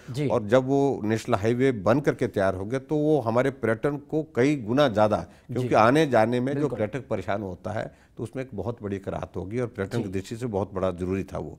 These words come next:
Speaker 1: जी।
Speaker 2: और उसमें हमने तेज़ गति से काम करने के लिए हमने तय कर दिया, जल्दी काम करेंगे। और उसके साथ साथ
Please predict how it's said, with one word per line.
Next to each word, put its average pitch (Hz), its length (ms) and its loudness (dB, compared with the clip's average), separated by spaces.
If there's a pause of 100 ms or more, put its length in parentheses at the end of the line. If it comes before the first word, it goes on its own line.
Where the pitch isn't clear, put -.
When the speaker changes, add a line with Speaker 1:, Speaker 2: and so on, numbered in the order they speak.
(160)
Speaker 1:
जी। 104 220 -8 (200)
Speaker 2:
और 120 160 6
उसमें 135 360 0
हमने 123 160 4
तेज़ 117 240 0
गति 117 220 0
से 117 100 -6
काम 113 220 2
करने 110 280 -2
के 113 120 -6
लिए 107 100 0
हमने 107 180 0
तय 101 220 0
कर 104 140 -2
दिया, 113 180 -4
जल्दी 95 280 -2
काम 104 220 2
करेंगे। 117 420 -2 (380)
और 143 80 6
उसके 147 220 0
साथ 147 200 4
साथ 151 200 2